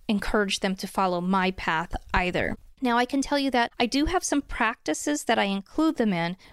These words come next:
but I don't consider them witchcraft practices per se. So on Samhain, we always do an ancestor feast in our house,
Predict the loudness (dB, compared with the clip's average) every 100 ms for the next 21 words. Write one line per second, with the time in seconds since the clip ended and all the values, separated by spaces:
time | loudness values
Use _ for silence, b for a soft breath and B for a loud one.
0 | -2 0 0 0 0 0 0 -2 0 0
1 | 2 2 0 0 2 0 0 0 -2 -2
2 | -6 -2 -2 -2 -6 -6 -6 -6 -4 -2
3 | 0 0 0 -4 -12 b b -6 0 0
4 | 0 -2 0 0 2 2 0 -2 -2 0
5 | -2 0 2 4 2 0 0 0 0 0
6 | 0 -2 -4 -2 -4 -2 -4 -4 -6 -4
7 | -2 -2 0 -2 -2 -4 -8